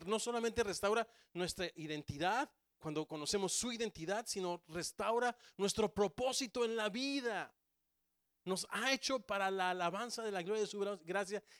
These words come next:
¿Qué significa eso? Para servirle, para ser discípulos.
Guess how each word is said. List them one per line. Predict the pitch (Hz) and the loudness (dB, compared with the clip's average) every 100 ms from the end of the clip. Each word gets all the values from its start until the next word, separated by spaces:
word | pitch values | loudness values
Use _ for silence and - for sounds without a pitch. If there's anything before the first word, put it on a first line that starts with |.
| - | -4
¿Qué | - | -2
significa | 226 220 202 190 220 | -2 -2 -4 -2 0
eso? | 214 190 - _ _ | 0 -6 -10 _ _
Para | 208 | 0
servirle, | 214 226 269 277 269 170 - _ _ _ _ _ _ | 2 6 6 6 2 -2 -8 _ _ _ _ _ _
para | 220 214 | 6 6
ser | - 254 | 6 2
discípulos. | 262 - 262 - 180 165 | 2 2 0 0 0 0